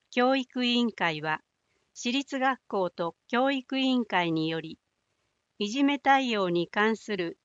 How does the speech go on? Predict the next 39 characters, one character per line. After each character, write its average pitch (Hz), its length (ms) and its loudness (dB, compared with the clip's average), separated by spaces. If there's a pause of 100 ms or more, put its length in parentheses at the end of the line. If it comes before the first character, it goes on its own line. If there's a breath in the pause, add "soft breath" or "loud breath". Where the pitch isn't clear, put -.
(100)
知 277 160 -2
識 - 300 -12
と 175 160 -2
理 254 160 -4
解 214 280 4
の 160 140 -2
周 196 280 -6
知、 - 260 -16 (960)
い 214 140 2
じ 277 160 2
め 269 180 2
防 247 200 2
止 226 280 -8 (100)
対 262 360 2
応 247 140 0
教 240 260 0
職 247 380 -4
員 233 200 0
研 214 260 0
修、 143 360 -8 (1080)
脱 226 380 2
い 175 140 -2
じ 220 160 -2
め 208 300 0 (100)
傍 240 240 0
観 247 260 4
者 220 180 -2
教 226 260 -2
育 180 300 -4
の 165 120 0
実 190 400 -6
施 240 40 2
な 240 140 4
ど 156 340 -2
を 151 40 -10
行 185 180 0
い 175 240 0
ま 156 140 -6
す。 - 220 -20